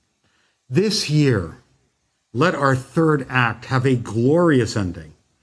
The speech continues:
where we have heard the questions, where we have accepted the challenges, where we have seen the gifts of our hands, where we have found the truly divine in the other.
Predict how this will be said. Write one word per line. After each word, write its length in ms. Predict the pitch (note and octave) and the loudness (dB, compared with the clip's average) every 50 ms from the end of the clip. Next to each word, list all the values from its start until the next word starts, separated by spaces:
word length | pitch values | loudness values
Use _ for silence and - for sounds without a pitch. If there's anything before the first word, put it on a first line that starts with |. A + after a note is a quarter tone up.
| _ _ _ - - _ - | _ _ _ -20 -20 _ -4
where 200 | A#2 C3+ C#3+ C#3+ | 0 0 2 2
we 160 | D3 D3 B2 | 2 2 2
have 160 | C3 C#3+ A2 | 2 0 -2
heard 460 | - - - - F#3+ G#3 G#3 G3+ E3 | -6 -6 -2 0 2 2 2 2 2
the 80 | F3 - | 0 -2
questions, 760 | - - B2 G2+ F#2 - - - - - _ _ _ _ _ _ _ _ _ _ _ _ - | -2 -2 -4 -4 -4 -6 -12 -18 -20 -20 _ _ _ _ _ _ _ _ _ _ _ _ -2
where 180 | B2+ C#3 D3+ | 0 0 2
we 120 | D3 D3 C#3 | 2 2 2
have 160 | D3+ D3 D#3 | 2 2 0
accepted 560 | D3+ D3+ - - - G3+ G3+ G3+ G3 F3+ D3 | -2 -4 -2 -2 0 0 0 0 -2 -2 0
the 100 | D#3 C#3 | 0 -2
challenges, 680 | C3 - D3 B2+ A2+ A2+ A2+ A2+ - - A#2 G2+ F#2 | -2 0 0 0 0 0 -2 -2 -2 -2 -2 -2 -2
where 160 | A#2 D3 D3+ | 0 0 0
we 220 | D3 D3+ D#3+ D#3 D3+ | 0 2 2 2 2
have 140 | D#3 C#3 - | 2 0 -2
seen 500 | - - - - G#3 A#3 A#3 A3+ G#3+ F#3+ | -6 -6 -2 0 2 4 4 4 4 2
the 80 | G3 | 2
gifts 340 | E3 B2+ E3 F3 C#3 - - | 0 0 0 -2 -2 -2 -2
of 140 | F3+ D#3+ C#3+ | -2 0 2
our 180 | D#3+ D#3+ D3+ | 2 2 2
hands, 720 | C#3 C#3+ D#3 D#3 D3 C3 A#2 F#2+ E2+ E2+ - - - - _ _ _ _ _ _ _ _ _ _ _ _ _ - | 2 2 4 4 4 4 2 0 -4 -10 -16 -18 -20 -20 _ _ _ _ _ _ _ _ _ _ _ _ _ -2
where 160 | C3+ D3 C#3 | 0 0 2
we 180 | C3+ D3 C3+ | 2 0 0
have 160 | A2+ C3 C#3 C3 | 0 0 -2 -4
found 540 | - - - E3+ E3+ F3 F#3 F#3+ F#3+ - | -6 -6 -2 0 2 2 2 2 0 0
the 100 | E3 D3+ | 0 -2
truly 580 | C#3 - - - - F#3 G3 G3+ G3+ G3 F#3 E3+ | -4 -4 -8 -6 -2 0 0 2 2 2 0 0
divine 840 | C#3+ B2+ C#3+ B2+ G#2 G2+ A#2+ C3+ C#3 C3+ B2+ A#2+ A2+ G#2+ G#2 G2+ G2+ G2 - - _ _ _ _ _ _ _ _ _ _ _ | 0 0 0 -2 0 0 0 0 2 2 2 2 2 0 -2 -4 -6 -8 -12 -20 _ _ _ _ _ _ _ _ _ _ _
in 160 | - B2+ B2 | -2 0 0
the 200 | A2 B2 B2 B2 B2 | 2 0 0 -2 -2
other. 380 | A#2 A2 F#2 F#2+ F#2 F2 - | -4 -4 -4 -4 -6 -8 -10